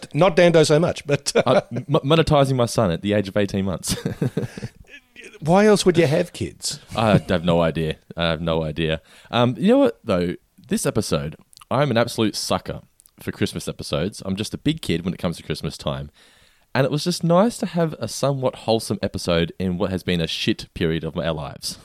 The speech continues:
Speaker 1: Look, I'm, I'm a bit of a, uh, I'm a, I'm a fan of Christmas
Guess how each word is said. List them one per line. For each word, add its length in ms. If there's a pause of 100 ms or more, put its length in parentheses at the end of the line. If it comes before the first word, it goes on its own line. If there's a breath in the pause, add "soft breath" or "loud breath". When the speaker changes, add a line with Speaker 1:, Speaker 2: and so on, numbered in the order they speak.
(600 loud breath)
Speaker 1:
Look, 200
I'm, 220
I'm 180
a 40
bit 160
of 60
a, 240
uh, 260 (140)
I'm 120
a, 80
I'm 120
a 40
fan 320
of 100
Christmas 560